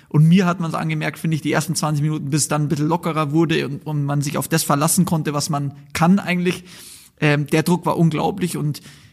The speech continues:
so unterschiedlich kann's eigentlich gar nicht sein wie Champions League Finale zweitausenddreizehn und W-M-Finale zweitausendvierzehn. Ich find, da bin ich raus und hab mir gedacht,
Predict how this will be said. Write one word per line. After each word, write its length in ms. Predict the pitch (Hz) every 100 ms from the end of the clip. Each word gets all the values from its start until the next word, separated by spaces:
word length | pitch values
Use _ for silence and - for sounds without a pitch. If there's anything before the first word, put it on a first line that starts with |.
| _ -
so 160 | 175
unterschiedlich 800 | 185 196 185 196 175 175 - - - - - -
kann's 260 | 170 185 185
eigentlich 240 | 165 156
gar 140 | 160
nicht 120 | 160 -
sein 320 | 160 180 156
wie 440 | 160 160 - - - _ _ _
Champions 280 | 180 185 160
League 140 | 165
Finale 300 | 175 156 151
zweitausenddreizehn 760 | 139 156 151 147 139 147 170 156
und 180 | 147 139
W-M-Finale 840 | 151 165 185 180 165 151 160 165
zweitausendvierzehn. 760 | - 156 156 147 139 175 175 151
Ich 100 | 143
find, 200 | 156 -
da 60 | 151
bin 140 | 160
ich 160 | 160 147
raus 220 | 151 175
und 80 | 160
hab 100 | 151
mir 80 | 156
gedacht, 240 | 156